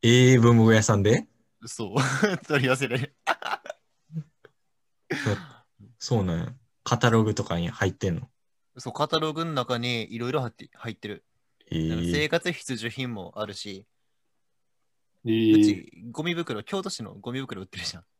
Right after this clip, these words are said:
Speaker 1: えー。<laughs> な-、なんなん、そのカタログ。い-、なんか何でも売ってるカタログみたいなのあんの？
Speaker 2: <laughs> いや、ほんまに何でも売ってるよ。すごい。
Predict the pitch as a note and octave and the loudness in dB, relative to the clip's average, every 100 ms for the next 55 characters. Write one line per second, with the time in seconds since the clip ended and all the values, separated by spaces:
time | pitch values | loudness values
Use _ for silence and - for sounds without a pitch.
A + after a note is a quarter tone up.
0 | - - _ _ - G#2 G2+ A2 A#2 A#2 | -20 -20 _ _ -8 -2 4 6 6 4
1 | - _ _ _ _ _ C3 C#3 A2 C#3 | 0 _ _ _ _ _ 8 8 8 4
2 | G#3+ G#2+ - A2+ G#2 C3 B2+ G2+ G2 G2 | 4 0 4 2 4 0 2 2 2 0
3 | - G#2 - A#2 A2 F2+ G2+ A#2 B2+ A#2+ | -2 -12 -2 0 0 0 4 6 8 6
4 | F#2+ G2 - G2 G2 - - G2 G2 F#2+ | 4 0 0 0 0 -2 -2 0 0 -2
5 | F#2+ - - - E2 F2 - _ D3+ - | -4 -6 -4 -4 -2 -4 -4 _ -20 -14
6 | B2+ G#2 - E3 G3 G3+ F3+ F3 E3 G#2+ | -10 -8 -8 -12 -8 -6 -4 -4 -4 -8
7 | - G#2 F#2 _ _ _ _ _ _ - | -10 -14 -14 _ _ _ _ _ _ -14
8 | A2 G#2+ C3 | -12 -10 -10